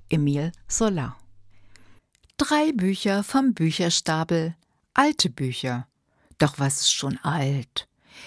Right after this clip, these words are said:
Wir lesen und sind angeregt, über das eine oder andere nachzudenken. Ganz oft finden wir Anknüpfungspunkte zum Hier und Jetzt. Ich denke schon. Lesestoff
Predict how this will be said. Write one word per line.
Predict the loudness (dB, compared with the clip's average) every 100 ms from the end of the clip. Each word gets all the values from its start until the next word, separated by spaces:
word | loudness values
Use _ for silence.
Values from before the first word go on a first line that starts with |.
| -8 2
Wir | 4
lesen | 4 4 2 4 4 2 -2 -16 -4
und | 0 0 -2
sind | -4 -2 -2 0
angeregt, | 2 2 2 0 -2 -6 _ -12 -2
über | 0 2
das | -2 -4
eine | -2 0 2
oder | 2 0
andere | 0 0 2
nachzudenken. | 2 2 0 -4 -4 -2 -4 -4 -6 -8 _ -20 -18 -20 -16 -2
Ganz | 2 4 2 0
oft | -2 -2 -8 -8
finden | -2 0 0 0
wir | 0 2
Anknüpfungspunkte | 0 2 2 2 2 0 0 -2 0 0 0 -2
zum | 0 2
Hier | 4 2 0
und | 0 -4 -4
Jetzt. | -8 -8 -12 -12 -18 _ _ _ _ _
Ich | -2 0
denke | 0 0
schon. | -2 0 0 0 -2 -8 _ -20 -6
Lesestoff | 2 4 4 2 -4 -2 -2 -4